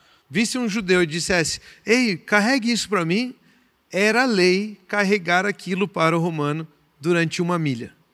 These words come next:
Mil e seiscentos metros. Tinha que carregar. E Jesus diz o seguinte: "Se alguém te obrigar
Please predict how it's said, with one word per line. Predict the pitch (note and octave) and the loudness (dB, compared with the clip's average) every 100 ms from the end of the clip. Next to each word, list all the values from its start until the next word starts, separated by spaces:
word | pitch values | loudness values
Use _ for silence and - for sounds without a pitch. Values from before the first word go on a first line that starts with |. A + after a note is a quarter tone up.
| _ _ _ _ | _ _ _ _
Mil | D3+ F#3+ B3 A#3 | -6 -2 0 -2
e | |
seiscentos | - G#3 - F#3 D#3+ | -2 -4 -4 -4 -6
metros. | D3+ B2 - - - - _ _ _ _ _ _ - | -8 -8 -10 -20 -20 -20 _ _ _ _ _ _ -8
Tinha | - F3+ F3+ | -2 0 0
que | F#3+ | -2
carregar. | F3 E3 E3+ C3+ C3 - _ _ _ _ _ - - - | -2 0 0 -4 -10 -16 _ _ _ _ _ -20 -20 -6
E | F3 | -2
Jesus | G#3 G#3 B3 | 0 2 0
diz | G3 A#3 | -2 -4
o | |
seguinte: | G#3+ A3 G#3+ F3 - _ _ | -4 -2 -2 -2 -10 _ _
"Se | - A#3+ | -2 0
alguém | F#3+ B3+ C#4 | 2 0 0
te | - | -2
obrigar | B3 G3+ C4+ G3 D#3+ D3 D3 | -4 0 0 2 0 -2 -8